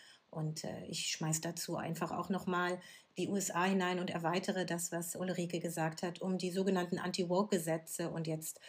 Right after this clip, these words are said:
ganz aktuell ein Wahlkampf, der beginnen wird und sicherlich sich dort auch noch weitere interessante Dinge zeigen werden und was, vielleicht sprechen wir ja dann auch darüber.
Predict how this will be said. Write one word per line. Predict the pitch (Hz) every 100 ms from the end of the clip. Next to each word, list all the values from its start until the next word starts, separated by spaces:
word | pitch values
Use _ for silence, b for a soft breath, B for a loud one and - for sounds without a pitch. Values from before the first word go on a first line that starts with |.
| B -
ganz | 160 160
aktuell | 175 - 175 170
ein | 175 196 180
Wahlkampf, | 185 220 226 214
der | 170 165
beginnen | 170 170 190 220
wird | 240 262 - - B B -
und | 233 226
sicherlich | 277 285 220 196 -
sich | 196 196
dort | 196 196
auch | 180
noch | 175 -
weitere | 214 302 269 208
interessante | 175 190 185 - 208 202
Dinge | - 185
zeigen | 185 160 151 156 175 175
werden | 185 220
und | 294
was, | 285 294
vielleicht | 330 339 -
sprechen | - 165 - 156
wir | 139
ja | 139
dann | 139
auch | 139 -
darüber. | 156 147 131 127